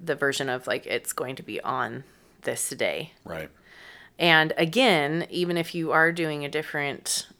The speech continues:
Speaker 1: even if you are saying, "Hey, we'll just pick a day when we're feeling it," we definitely need to make sure that you're, you know, you can still communicate and say, "Hey, you know, we're here, we're kinda cuddling. I just wanna cuddle."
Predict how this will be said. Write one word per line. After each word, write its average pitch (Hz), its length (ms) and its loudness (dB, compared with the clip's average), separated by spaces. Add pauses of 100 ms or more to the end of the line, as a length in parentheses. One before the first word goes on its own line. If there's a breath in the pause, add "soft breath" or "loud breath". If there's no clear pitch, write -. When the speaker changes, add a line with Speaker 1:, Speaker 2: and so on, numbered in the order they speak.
Speaker 1:
even 151 180 -6
if 147 140 -10
you 160 80 -4
are 147 180 4
saying, 135 300 -4
"Hey, 139 140 -6
we'll 139 160 -2
just - 400 -6
pick - 180 -6
a 147 40 -2
day 139 140 -2
when 143 160 -8
we're 139 120 -6
feeling 190 580 0
it," 147 220 -2 (1300 loud breath)
we 160 680 0 (200)
definitely 160 520 4
need 151 200 -4
to - 120 -2
make 143 140 -6
sure 151 220 0
that 139 180 -2
you're, 143 420 0 (200)
you 156 120 -4
know, 151 60 -2
you 196 160 0
can 196 120 0
still - 300 8
communicate 190 640 2
and 151 180 -4
say, 139 220 2
"Hey, 156 380 0
you 156 120 -8
know, 135 260 -4 (380 soft breath)
we're 160 120 -2
here, 214 360 4
we're 190 60 4
kinda 170 180 -2
cuddling. 165 560 0 (640 soft breath)
I 147 180 4
just 151 240 -2
wanna 147 160 -4
cuddle." - 420 -6